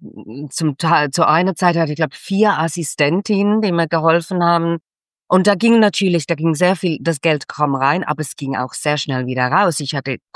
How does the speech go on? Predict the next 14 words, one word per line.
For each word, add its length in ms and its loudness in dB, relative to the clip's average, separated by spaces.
hohe, 400 6
hohe 220 2
Kosten, 540 -6
m, 280 -8
von 200 -4
den 180 0
Mieten 580 2
und 200 -2
die 100 -6
Salären. 540 2
Also 240 -2
von 200 0
dem 240 4
her, 260 4